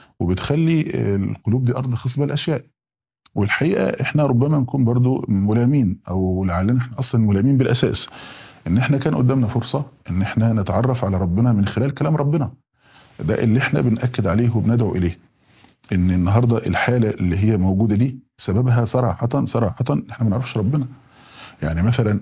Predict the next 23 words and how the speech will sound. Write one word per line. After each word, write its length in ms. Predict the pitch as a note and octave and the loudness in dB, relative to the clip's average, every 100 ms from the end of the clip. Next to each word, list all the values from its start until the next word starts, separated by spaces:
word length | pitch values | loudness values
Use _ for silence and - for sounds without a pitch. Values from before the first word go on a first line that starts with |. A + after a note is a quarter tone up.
| - | -4
كتير 280 | G2+ A#2+ B2+ | -4 0 0
من 100 | A2+ | 0
مشكلات 380 | G2+ G2 G2+ A2+ | -2 -4 -4 -2
القضاء 300 | A2+ - G#2 | -2 -4 -4
والقدر، 380 | F#2+ - D#2 - _ _ _ _ _ _ _ _ _ _ _ _ - | -4 -6 -10 -12 _ _ _ _ _ _ _ _ _ _ _ _ -20
كتير 220 | - C#3 A2+ | -4 0 2
منها 340 | G#2+ G#2 B2+ B2+ - | 4 2 2 -2 -6
من 60 | F2+ | -4
مشكلات 320 | E2+ - G2+ | -4 -4 -2
القضاء 220 | G2 G2 F#2+ | -2 -2 -2
والقدر، 400 | F2 G2 B2 B2 - - - - _ | 0 -2 -2 -6 -18 -20 -20 -20 _
آه، 460 | G#2 F#2 F#2 F#2 - | -2 0 0 -2 -4
طيب 420 | - G#2+ G2+ F2+ - | 0 2 2 2 0
ربنا 380 | G2+ F#2+ G#2 G#2 | 0 2 2 0
أجبرنا 360 | G2 F#2 G2+ F#2+ | 0 0 0 2
على 160 | F#2 | 0
كذا، 240 | F2+ G#2+ G#2+ | 0 0 0
طب 180 | F2+ | 0
مش 180 | F#2 - | -2 -2
عارف 260 | F#2 G2+ - | -2 -2 -2
إيه، 100 | A#2 | 0
طب 220 | A#2 F2 - - - - - _ - | 0 -2 -6 -20 -20 -20 -20 _ -4
أصلًا 360 | B2 E3 D#3+ | -2 0 0